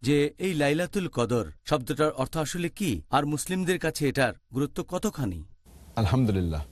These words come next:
Speaker 2: ওয়াসসালাতু ওয়াসসালাম আলা রাসূলিল্লাহ ওয়া আলা আলিহি ওয়া সাহবিহি আজমাইন,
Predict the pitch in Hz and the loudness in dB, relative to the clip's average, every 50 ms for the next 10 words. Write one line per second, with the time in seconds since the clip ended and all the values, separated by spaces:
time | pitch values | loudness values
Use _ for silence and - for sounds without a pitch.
0 | - _ _ _ _ _ _ _ _ _ _ - 113 107 - - 110 107 107 101 | -18 _ _ _ _ _ _ _ _ _ _ -2 0 0 2 2 2 2 2 0
1 | 92 107 98 90 - - 87 90 87 82 78 78 - - - - - 113 110 107 | 0 -2 -4 -2 -2 -2 -2 -2 -2 -2 -4 -6 -10 -14 -16 -4 -2 0 0 2
2 | 101 95 - 107 101 98 95 95 98 98 101 101 98 98 98 - 101 101 98 95 | 0 0 0 0 2 2 2 2 2 2 2 2 2 0 0 0 0 0 0 2
3 | 95 92 - - 98 95 92 92 87 82 90 92 95 107 | 0 0 0 0 0 2 2 0 0 2 2 2 2 0